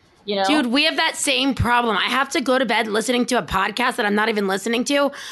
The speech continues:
Speaker 2: because I feel like I always have to be stimulated.
Speaker 1: Yeah.
Speaker 2: It's like,
Speaker 1: Absolutely.
Speaker 2: like, but sometimes it's, like, a problem 'cause you're like, "Dude, I, I, I need to learn how to, like, do nothing."
Speaker 1: No,
Speaker 2: Uh,
Speaker 1: n-,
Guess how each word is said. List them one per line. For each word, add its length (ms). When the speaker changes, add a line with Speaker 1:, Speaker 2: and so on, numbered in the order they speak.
Speaker 2:
because 180
I 100
feel 180
like 120
I 80
always 280
have 120
to 60
be 80
stimulated. 720
Speaker 1:
Yeah. 180
Speaker 2:
It's 80
like, 300
Speaker 1:
Absolutely. 520
Speaker 2:
like, 80
but 100
sometimes 460
it's, 140
like, 160
a 40
problem 540
'cause 160
you're 80
like, 240
"Dude, 220
I, 220
I, 140
I 120
need 140
to 60
learn 180
how 120
to, 100
like, 220
do 160
nothing." 480
Speaker 1:
No, 300
Speaker 2:
Uh, 60
Speaker 1:
n-, 300